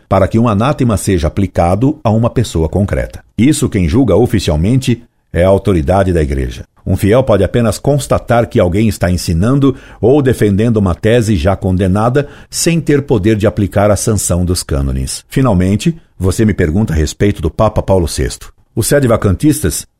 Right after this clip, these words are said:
que, a meu ver, são certamente cismáticos e provavelmente hereges, afirmam que Paulo sexto deixou de ser Papa ao defender doutrinas condenadas.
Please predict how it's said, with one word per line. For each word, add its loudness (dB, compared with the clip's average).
que, 0
a 2
meu 4
ver, -2
são -2
certamente 0
cismáticos -2
e -4
provavelmente 0
hereges, 0
afirmam 0
que -2
Paulo 0
sexto -2
deixou 2
de 0
ser 0
Papa 0
ao 2
defender 2
doutrinas 0
condenadas. -2